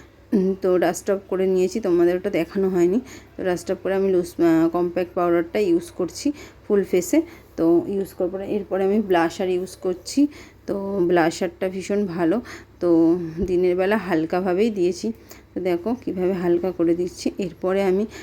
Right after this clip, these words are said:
মার্সের হাইলাইটারটা ইউজ করছি। যারা, যাদের বাজেট খুব কম, তারা কিন্তু আড়াইশো টাকার মধ্যে মার্সের এই হাইলাইটারটা নিতে পারো, ভীষণ ভালো। চারটে তোমরা শেড পেয়ে যাবে, খুবই অনেকটা থাকে কোয়ান্টিটি।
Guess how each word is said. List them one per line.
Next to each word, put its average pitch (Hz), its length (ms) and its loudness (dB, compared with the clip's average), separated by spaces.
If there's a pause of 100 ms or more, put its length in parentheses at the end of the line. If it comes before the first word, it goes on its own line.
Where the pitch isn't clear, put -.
(180)
মার্সের 180 440 0
হাইলাইটারটা 175 580 0
ইউজ 175 200 0 (160)
করছি। 185 300 -6
যারা, 180 360 2
যাদের 175 300 0 (560)
বাজেট 165 360 -2
খুব 214 220 2
কম, 196 160 0
তারা 180 240 0
কিন্তু 190 320 -2 (340)
আড়াইশো 175 400 0
টাকার 180 240 0
মধ্যে 185 220 2
মার্সের 170 420 2
এই 196 120 2
হাইলাইটারটা 165 540 2
নিতে 170 220 0
পারো, 190 200 -2
ভীষণ 196 440 -4
ভালো। 175 320 2 (340)
চারটে 175 360 0
তোমরা 170 260 2
শেড 165 240 0 (100)
পেয়ে 170 140 2
যাবে, 165 200 4
খুবই 220 520 -2
অনেকটা 233 560 0 (320)
থাকে 180 340 -4
কোয়ান্টিটি। 180 520 -2